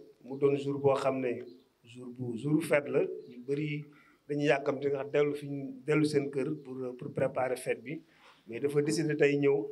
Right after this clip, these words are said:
ànd ak délégation am pour tey indi fii, fii ci Daara Koki mooy boulangerie mobile. Lii nag day def suite li nga xam ne moom le président de la République waxoon bi mu dajeek, eh, chef daara yi, bi mu dajeek, bi mu dajeek ñëpp,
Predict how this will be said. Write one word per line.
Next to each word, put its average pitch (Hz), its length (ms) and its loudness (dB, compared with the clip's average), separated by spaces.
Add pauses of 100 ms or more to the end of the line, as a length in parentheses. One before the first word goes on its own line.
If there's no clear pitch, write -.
(140)
ànd 165 180 2
ak 147 120 0
délégation 135 600 4
am 160 160 -2 (640)
pour 160 200 -6
tey 147 160 2 (100)
indi 190 220 2
fii, 180 320 -2 (420)
fii 165 120 -8
ci 165 120 -6
Daara 139 280 2
Koki 143 500 -2 (500)
mooy 131 200 -2
boulangerie 135 480 2
mobile. - 420 -2 (880)
Lii 143 140 2
nag 175 180 4
day 170 160 4
def 170 140 4
suite 190 400 -2
li 160 100 -2
nga 170 80 4
xam 156 200 2
ne 151 60 2
moom 156 140 4
le 151 100 2
président 147 240 0
de 139 160 2
la 135 60 0
République 139 320 -6
waxoon 143 300 2
bi 143 120 -4
mu 160 100 0
dajeek, 170 380 4 (880)
eh, 131 420 -4 (380)
chef 151 300 2
daara 143 260 4
yi, 131 140 2
bi 143 80 -2
mu 156 100 2
dajeek, 147 300 4
bi 143 80 4
mu 156 100 4
dajeek 156 340 4
ñëpp, 147 340 4